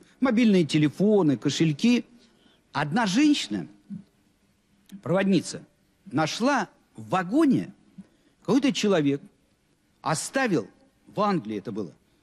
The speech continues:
кейс, а в нем тридцать тысяч фунтов стерлингов. Вы представляете, да? И раз об этом рассказывали, то вы можете себе представить, что она эти деньги сдала в полицию, да? А полиция, значит,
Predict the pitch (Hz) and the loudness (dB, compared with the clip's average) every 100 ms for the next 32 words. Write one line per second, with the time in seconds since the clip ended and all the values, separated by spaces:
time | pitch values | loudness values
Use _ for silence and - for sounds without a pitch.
0 | _ _ _ - 269 285 247 - _ _ | _ _ _ 0 2 2 -2 -12 _ _
1 | - 139 165 262 233 - - 165 262 - | -8 -2 2 2 0 -4 -2 2 2 0
2 | 214 165 _ 214 220 - - 175 - 165 | -4 -4 _ 0 0 -4 -2 0 0 -6
3 | - - 110 95 92 - _ - 98 117 | -4 -2 -2 -4 -8 -12 _ -14 -8 -6
4 | - 180 233 - 104 175 - _ _ _ | -2 0 0 -2 -2 -4 -6 _ _ _
5 | _ _ _ - 190 208 226 185 190 190 | _ _ _ -2 0 2 0 0 0 0
6 | 180 160 151 139 - 151 151 185 202 226 | 0 0 0 -2 -2 -2 0 0 -2 -4
7 | _ 156 165 185 208 - 143 143 127 165 | _ -2 0 2 0 -2 -4 -4 -2 0
8 | 196 196 _ _ _ - - 160 135 143 | -2 -4 _ _ _ -8 -4 -4 -2 2
9 | 185 262 - - 135 127 165 208 160 113 | 2 0 -2 -4 -2 -2 0 2 0 -2
10 | 131 139 175 170 _ - 180 240 - 101 | 0 0 0 -4 _ -4 0 0 0 -4
11 | 98 170 208 _ _ _ _ _ _ - | -2 -2 -2 _ _ _ _ _ _ -8
12 | 135 - 135 208 277 - 277 214 190 - | -6 -2 0 2 2 2 2 2 2 -2